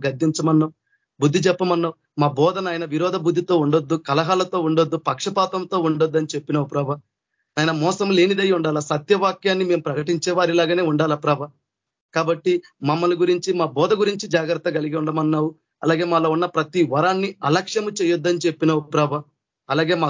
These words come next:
స్వకీయులను, మా ఇంటి వారిని కూడా రక్షించుకోమని చెప్పినావు. ఆ రీతిగానే అనేకులను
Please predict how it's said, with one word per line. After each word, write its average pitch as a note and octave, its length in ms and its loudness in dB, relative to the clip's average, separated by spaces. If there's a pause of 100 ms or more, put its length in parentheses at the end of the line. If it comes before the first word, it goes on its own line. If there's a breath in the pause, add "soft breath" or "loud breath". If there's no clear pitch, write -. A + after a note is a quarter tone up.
స్వకీయులను, F#3 520 2 (220)
మా D3 60 2 (100)
ఇంటి E3 240 0
వారిని G#3 260 0
కూడా G#3 220 0
రక్షించుకోమని F3+ 760 -2
చెప్పినావు. E3 320 -2 (600)
ఆ D3+ 120 2
రీతిగానే F#3+ 400 2 (360)
అనేకులను A#3 500 4